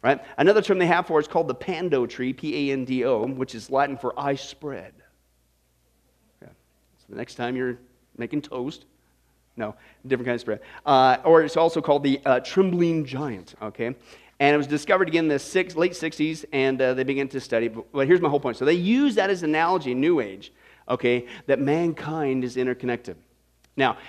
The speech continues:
how many guys, uh, saw that movie, uh, in the mid-nineties with John Travolta called Phenomenon?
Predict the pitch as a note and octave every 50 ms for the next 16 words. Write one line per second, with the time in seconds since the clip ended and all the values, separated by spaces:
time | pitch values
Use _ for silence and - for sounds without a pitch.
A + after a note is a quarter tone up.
0 | - - - G#3+ B3+ C4 A#3+ A3 A3+ A3 - - - - D3 C#3 C3+ - - G#3
1 | G3 G3 G3 F3+ D3+ D#3 F3 F#3+ G#3+ G3 C#3+ A2+ G#2+ B2 - - _ _ _ _
2 | _ _ _ _ _ _ _ _ _ _ _ - _ _ - C3+ C3+ C3 C3 B2+
3 | B2+ B2+ B2+ B2+ C3+ - - D3 C#3+ C#3+ C#3+ C3 C3+ C3 C3 B2+ B2 D3 F#3 F#3+
4 | F3 F3 F3 E3+ F3 F3+ D#3+ C#3+ B2+ A#2+ B2+ A#2 B2 D3 D3 D#3+ D#3 - - C3+
5 | C3+ D3+ D#3+ D3+ - B2+ A2+ B2+ A#2+ B2 A#2+ A#2+ - - D3 D3 D3 C#3+ C3+ A#2+
6 | A2 F#2+ E2+